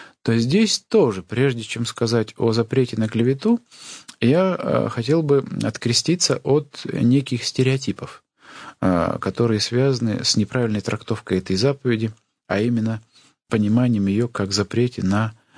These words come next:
э, формальную неправду, на ложь. «Не лгите», да? Часто так и говорят. Вот о чём девятая заповедь. О запрете на неправду.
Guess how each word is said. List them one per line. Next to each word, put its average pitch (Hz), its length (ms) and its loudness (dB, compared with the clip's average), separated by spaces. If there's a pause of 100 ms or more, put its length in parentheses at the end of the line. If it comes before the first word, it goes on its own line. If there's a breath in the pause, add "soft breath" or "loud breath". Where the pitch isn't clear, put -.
(180 loud breath)
э, - 260 -2
формальную 104 520 0
неправду, 80 480 -2
на 98 140 2
ложь. - 340 -4 (320)
«Не 120 160 6
лгите», 110 420 0
да? 113 240 -4 (260)
Часто - 380 -4
так - 220 -4
и - 40 -6
говорят. 71 340 0 (580 soft breath)
Вот 90 180 0
о 127 60 0
чём 90 200 -2
девятая 82 440 -2
заповедь. - 440 -4
О - 100 0
запрете 131 500 -2
на 104 260 0 (460 soft breath)
неправду. 90 560 0